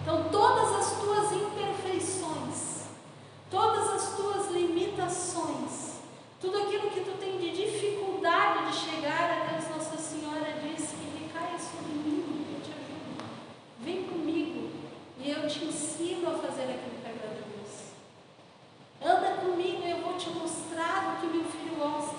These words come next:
Não existe nenhum ato de Nossa Senhora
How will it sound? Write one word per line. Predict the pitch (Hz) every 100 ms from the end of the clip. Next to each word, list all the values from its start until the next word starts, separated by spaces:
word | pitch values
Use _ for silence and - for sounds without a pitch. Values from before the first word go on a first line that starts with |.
| 294 - - - - - -
Não | 269 349 370
existe | 349 349 370 392
nenhum | 349 330 339 - -
ato | 370 392 - - 320
de |
Nossa | 302 302 311 - -
Senhora | - 277 254 240 -